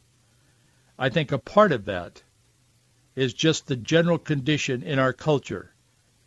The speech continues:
the chaotic conditions in which we live.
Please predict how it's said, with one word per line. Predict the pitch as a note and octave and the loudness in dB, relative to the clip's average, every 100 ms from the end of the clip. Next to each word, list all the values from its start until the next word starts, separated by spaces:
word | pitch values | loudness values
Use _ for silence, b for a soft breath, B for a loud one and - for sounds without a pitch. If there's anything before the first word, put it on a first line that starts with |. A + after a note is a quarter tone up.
| _ | _
the | - | -12
chaotic | B2 - D#3 D3 D#3 D#3 D3+ | -10 -2 2 4 4 2 -2
conditions | C#3 C3+ C3 C3 F#2 F2+ - _ _ _ _ | -4 -2 -2 -4 -8 -14 -20 _ _ _ _
in | B2+ B2 | -6 -2
which | C3 - | -2 -2
we | A#2+ | -4
live. | A#2 A2+ F#2 E2 | -2 -2 -6 -12